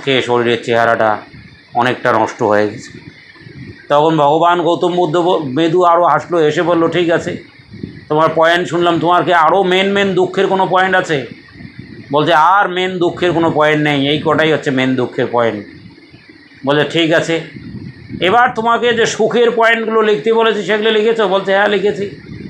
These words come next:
বলছে, "বলো, কী কী সুখ আছে?" বলছে, এক নম্বর সুখের পয়েন্ট হলো প্রথম সুখের পয়েন্ট হলো আমার সু-,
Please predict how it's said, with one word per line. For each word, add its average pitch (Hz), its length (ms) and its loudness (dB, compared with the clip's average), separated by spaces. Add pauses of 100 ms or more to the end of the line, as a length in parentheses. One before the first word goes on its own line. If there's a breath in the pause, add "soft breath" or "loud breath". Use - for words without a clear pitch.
(500)
বলছে, 175 200 2
"বলো, 208 260 2 (100)
কী 202 180 -2
কী 190 160 0
সুখ 180 240 0
আছে?" 143 240 -2 (1080)
বলছে, 196 200 2
এক 220 260 4
নম্বর 247 360 2
সুখের 226 460 -2
পয়েন্ট 233 360 2
হলো 240 200 2 (1800)
প্রথম 240 360 0
সুখের 220 380 0
পয়েন্ট 226 340 2
হলো 240 140 2
আমার 226 340 2
সু-, - 160 -14